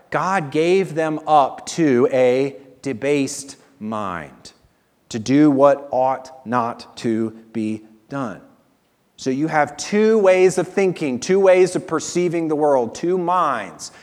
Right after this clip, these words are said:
You have a debased mind, you have a renewed mind, and they could not be more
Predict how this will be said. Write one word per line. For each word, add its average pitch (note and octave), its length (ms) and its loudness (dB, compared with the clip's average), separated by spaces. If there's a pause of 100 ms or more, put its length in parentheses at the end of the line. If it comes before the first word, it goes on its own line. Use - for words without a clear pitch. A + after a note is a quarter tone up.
(140)
You D3+ 100 -2
have C3+ 100 2
a B2+ 40 -6
debased C#3 640 -2
mind, D#3 680 -2 (920)
you A2 140 -10
have A#2+ 180 -4
a C#3+ 80 2
renewed D#3+ 1080 -2
mind, A#2 640 -6 (180)
and C3+ 140 -4
they C3+ 80 0
could F3 400 2
not D#3 380 0
be C3+ 480 4
more B2+ 440 0